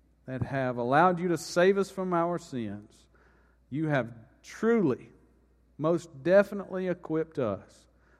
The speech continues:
through the power of the Holy Spirit to change the world.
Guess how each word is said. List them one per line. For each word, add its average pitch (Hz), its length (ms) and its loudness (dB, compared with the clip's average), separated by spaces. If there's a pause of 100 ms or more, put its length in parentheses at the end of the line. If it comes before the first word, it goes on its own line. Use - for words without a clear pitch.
(160)
through 120 120 -8
the 110 120 -8
power 135 260 -2
of 143 80 -4
the 147 80 -4
Holy 139 240 -4
Spirit 104 460 -8
to 104 40 -16
change 104 360 -12
the 104 80 -12
world. 107 420 -10